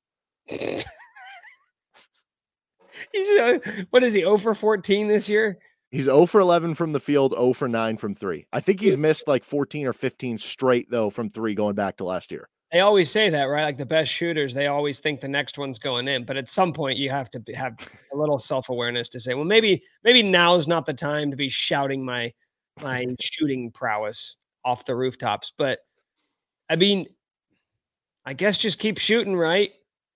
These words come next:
Speaker 1: It's frustrating to have, like, a seven-footer who wants to shoot threes and he never makes. And it's like, "Can you do anything? 'Cause you're supposed to be an outside-in guy, and you can't even do that well." So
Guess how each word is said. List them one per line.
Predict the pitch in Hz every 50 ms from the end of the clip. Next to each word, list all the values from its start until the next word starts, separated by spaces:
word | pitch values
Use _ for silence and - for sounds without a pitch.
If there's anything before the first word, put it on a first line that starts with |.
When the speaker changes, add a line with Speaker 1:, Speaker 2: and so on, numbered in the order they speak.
| _ -
Speaker 1:
It's | 180 170 -
frustrating | - - 233 226 196 - - 214 196 185 175
to | 170
have, | 170
like, | 160 127
a | 143 135
seven-footer | - - 185 151 147 147 143 123 - - 143 135 143 139
who | 131 131
wants | 131 127 131 131 135 131 -
to | - 135
shoot | 127 - - 143 120 -
threes | 139 131 135 135 127
and | 123
he | 131
never | 127 127 127 120 123 120
makes. | 120 120 120 120
And | 135 131
it's | 131 131
like, | 127 -
"Can | - 151 147
you | 165 247 302 294
do | 208 214 220 214 180
anything? | 151 151 156 160 160 156 - 170 160 160 160 160 151 139
'Cause | - - 156 135 127 120 _ - - _ _ _ _ -
you're | 185 262
supposed | 247 - - - 214 202 175 170
to | 180
be | 170 175
an | 160
outside-in | 156 160 175 151 - - 160 147 143 147 175 185
guy, | 165 147 135 131
and | 131 135 151
you | 202
can't | 190 - 233 202 185
even | 170 151 143
do | 135 135 131 127
that | 139 165 226 - -
well." | 139 127 120 123
So | - - - 160 139 131 -